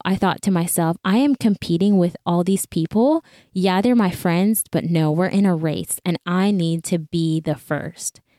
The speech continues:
I talked to Jared and I told him what was going on internally because he knew I was,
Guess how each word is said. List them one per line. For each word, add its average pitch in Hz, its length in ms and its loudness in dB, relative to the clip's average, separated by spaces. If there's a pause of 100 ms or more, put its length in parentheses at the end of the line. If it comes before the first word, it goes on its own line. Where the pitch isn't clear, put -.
(1040)
I 202 80 0
talked 208 260 -2
to 240 80 2
Jared 170 480 0 (160)
and 190 140 2
I 180 80 2
told 170 340 0
him 160 320 -2
what 175 220 0
was 175 140 0
going 160 280 -2
on 156 180 -2
internally 160 680 -4
because 175 300 -6
he 180 140 -4
knew 196 340 2
I 170 160 -2
was, 160 260 -4